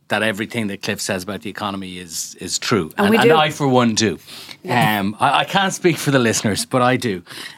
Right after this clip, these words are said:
Speaker 1: Uh, then there is also a possibility that for an incumbent government that is not particularly popular, that is faced with a slightly, despite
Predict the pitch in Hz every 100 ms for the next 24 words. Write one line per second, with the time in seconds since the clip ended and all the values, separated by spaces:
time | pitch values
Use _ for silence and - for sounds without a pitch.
0 | - 131 131 123 - - - - _ _
1 | _ _ 156 143 143 139 - _ _ _
2 | _ _ _ _ _ _ _ _ _ -
3 | _ _ - 165 160 220 262 - 175 147
4 | - - 113 - - 113 - 95 98 87
5 | 85 - _ - 107 - - 165 185 202
6 | 190 160 147 - 139 135 117 107 - 101
7 | 87 90 101 - - 90 101 95 101 127
8 | - - 127 123 - 107 95 87 80 -
9 | - 110 - 92 107 120 117 104 101 -
10 | - 131 139 - - 120 117 120 131 -
11 | - 185 190 208 - 175 170 156 156 147
12 | - - - 175 180 185